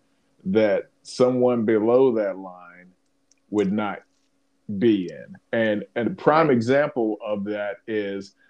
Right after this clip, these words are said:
Speaker 1: the deal that Bill Cosby struck with that original prosecutor would not have been offered to someone whose job is to clean bathrooms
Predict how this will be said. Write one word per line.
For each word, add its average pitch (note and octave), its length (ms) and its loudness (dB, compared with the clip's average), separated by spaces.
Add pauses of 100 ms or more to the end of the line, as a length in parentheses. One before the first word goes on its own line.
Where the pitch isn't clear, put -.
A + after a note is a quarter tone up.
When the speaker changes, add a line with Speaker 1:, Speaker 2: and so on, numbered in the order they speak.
(120)
Speaker 1:
the A2 120 -2
deal C#3+ 500 4
that A2 260 2
Bill D3+ 240 2
Cosby C3+ 560 -2
struck C3+ 400 -6
with B2+ 160 -10
that A#2+ 180 -4 (140)
original B2 500 -4
prosecutor F#2+ 920 -8 (960)
would G#2+ 180 2
not B2 280 4
have B2 200 0
been A#2+ 180 0
offered G#2 680 -2 (680)
to G#2 720 0
someone A2 960 -4
whose G#2+ 320 -2
job G#2 540 0 (360)
is G2+ 280 -2
to G2+ 500 2 (320)
clean A2 260 -2
bathrooms A2 840 0